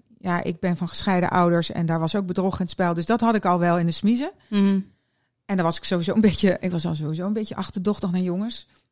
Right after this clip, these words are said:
Speaker 1: Heb ik gewoon niet, ehm, ik ben heel erg onder vrouwen opgegroeid.
Speaker 2: Ja.
Speaker 1: En, maar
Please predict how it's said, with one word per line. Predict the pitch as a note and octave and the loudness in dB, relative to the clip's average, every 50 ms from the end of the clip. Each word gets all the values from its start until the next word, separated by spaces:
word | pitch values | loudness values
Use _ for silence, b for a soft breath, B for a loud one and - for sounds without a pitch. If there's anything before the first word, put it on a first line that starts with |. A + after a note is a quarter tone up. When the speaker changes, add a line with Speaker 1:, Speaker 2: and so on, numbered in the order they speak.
| _ - | _ -14
Speaker 1:
Heb | - F#3 F3+ | -12 -10 -10
ik | F#3 - | -8 -4
gewoon | - F3 F3+ | -2 0 2
niet, | F#3 F3+ - - - | 2 0 -2 -6 -8
ehm, | - D3+ D3+ D3 D3 D3+ D3 C#3+ D3 - _ _ _ _ _ _ _ _ _ _ _ _ | -4 -2 -2 -2 -2 -2 -4 -6 -8 -10 _ _ _ _ _ _ _ _ _ _ _ _
ik | _ | _
ben | F3 F#3+ F#3 | 0 4 6
heel | F#3+ G3 G#3 F#3+ | 8 8 8 8
erg | - D3+ - - | 4 0 -4 -4
onder | - G#3 F#3 E3 D#3+ | -2 0 2 2 0
vrouwen | - - E3 E3 F3+ G#3 A3 G#3+ | 0 0 2 4 4 4 4 2
opgegroeid. | G3 G3+ - - - G#3 - A3 G#3+ A#3 C#4 - - - | 2 -2 -2 -4 -8 -6 -4 -2 -2 -2 -4 -6 -8 -4
Speaker 2:
Ja. | G3 F#3 F3+ E3 b b b b b b b _ _ | -2 0 0 0 b b b b b b b _ _
Speaker 1:
En, | - G#3 G3+ G3 G3 G3 G3 - | -2 0 2 2 2 2 0 -2
maar | - G3+ F#3 F#3 F#3+ F#3+ - | -2 0 2 2 2 2 0